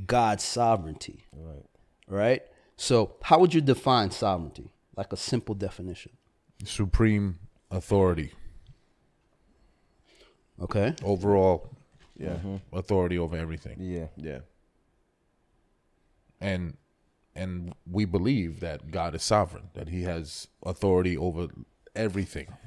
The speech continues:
Speaker 1: So somebody that has
Speaker 4: So
Speaker 1: authority, they could do what they want.
Speaker 3: Whatever they
Speaker 1: They're
Speaker 3: want.
Speaker 1: in charge of everything. They
Speaker 2: Right.
Speaker 1: could do whatever
Speaker 2: Right.
Speaker 1: they want.
Speaker 4: So then the question you're saying is then, when you harmonizing, then, then the question becomes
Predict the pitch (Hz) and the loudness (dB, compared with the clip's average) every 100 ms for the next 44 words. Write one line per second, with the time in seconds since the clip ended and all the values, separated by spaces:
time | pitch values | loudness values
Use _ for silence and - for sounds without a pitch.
0 | - _ _ - - - 110 - 160 151 | -20 _ _ -20 -14 -8 -6 -4 0 4
1 | 135 123 127 117 107 151 139 104 101 110 | 6 6 6 4 2 4 4 4 2 0
2 | 101 92 87 87 117 110 98 92 95 123 | -2 -4 -10 -6 -2 0 0 -2 -2 -2
3 | - 87 92 101 98 135 135 110 - 151 | -2 0 2 2 4 4 4 2 0 2
4 | 151 110 95 110 131 95 98 98 113 92 | 4 2 -2 0 0 -2 -4 -2 -2 -4
5 | 92 98 98 104 117 85 82 127 175 156 | -4 -4 -2 -4 -6 -6 -4 -2 -2 -4
6 | - _ - - - - 123 87 - - | -8 _ -14 -8 -4 2 4 4 -2 -14
7 | - 117 107 98 - 117 107 104 95 90 | -6 -4 -2 -4 -4 -4 -4 -4 -6 -4
8 | 120 117 101 85 78 87 78 78 - - | -4 -4 -4 -6 -4 -4 -4 -10 -16 -18
9 | - 90 92 90 - _ _ _ _ - | -10 -8 -6 -8 -10 _ _ _ _ -14
10 | 110 120 113 95 87 87 82 80 78 80 | -4 -2 -2 -2 -4 -4 -6 -8 -8 -8
11 | 80 80 _ _ _ _ _ - 90 87 | -10 -14 _ _ _ _ _ -6 -6 -6
12 | - 113 107 - 110 95 85 - 104 92 | -4 -4 -4 -6 -8 -6 -8 -4 -4 -4
13 | 73 69 - | -6 -14 -16